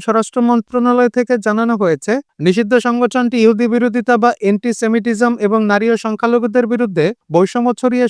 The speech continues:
সাংবিধানিক শৃঙ্খলার জন্য হুমকি সৃষ্টি করায় এমন পদক্ষেপ নেওয়া হয়েছে। মুসলিম ইন্টারেক্টিভ নামে সংগঠনটি তরুণ মুসলিমদের লক্ষ্য করে সামাজিক যোগাযোগ মাধ্যমে সক্রিয় ছিল। এছাড়া ইসলামিক আইনকে জার্মান আইনের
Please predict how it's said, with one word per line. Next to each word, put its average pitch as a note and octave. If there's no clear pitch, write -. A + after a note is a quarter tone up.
সাংবিধানিক A3+
শৃঙ্খলার A#3+
জন্য B3
হুমকি G#3+
সৃষ্টি A#3+
করায় E3
এমন A3
পদক্ষেপ A3+
নেওয়া F3+
হয়েছে। C#3+
মুসলিম A#3+
ইন্টারেক্টিভ A#3+
নামে A#3
সংগঠনটি A#3
তরুণ A3+
মুসলিমদের A#3+
লক্ষ্য A3+
করে B3
সামাজিক A3
যোগাযোগ A3
মাধ্যমে A#3
সক্রিয় E3+
ছিল। C#3+
এছাড়া A#3
ইসলামিক B3
আইনকে A#3+
জার্মান A3
আইনের A#3+